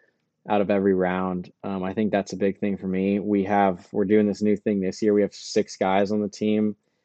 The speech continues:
which is a tiny team in golf. Everyone's going to every event. Normally you have twelve guys. So we're gonna have a close-knit group of guys, and, uh, I'm excited to get, get to it with the coaches and see how it all goes.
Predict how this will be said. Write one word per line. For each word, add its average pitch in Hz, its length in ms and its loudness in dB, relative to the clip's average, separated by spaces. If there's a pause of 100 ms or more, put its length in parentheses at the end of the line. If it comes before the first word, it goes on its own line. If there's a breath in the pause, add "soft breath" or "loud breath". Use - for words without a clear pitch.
(100)
which - 180 -8
is 98 60 -4
a 98 60 0
tiny 98 400 -2
team 101 320 -2
in 98 100 -2
golf. 92 500 0
Everyone's 101 460 0
going 101 220 0
to 87 60 -4
every 95 240 0
event. 92 360 -4
Normally 95 320 -2
you 92 60 -6
have 92 200 -2 (100)
twelve 95 380 0
guys. 92 560 0 (380)
So - 100 -4
we're 110 80 4
gonna 110 120 4
have 104 60 4
a 101 60 2
close-knit 101 560 0
group 104 260 -2
of 98 100 -2
guys, 92 500 0
and, 90 260 -6 (640)
uh, 92 300 0 (400)
I'm 101 120 0
excited 98 320 2
to 95 100 0
get, 95 280 0
get 101 200 0
to 98 180 0
it - 40 0
with 95 120 -4
the - 80 -6
coaches 98 580 -4
and 92 240 -8
see - 200 -6
how 95 140 -2
it 92 60 -4
all 92 100 -4
goes. 92 500 -4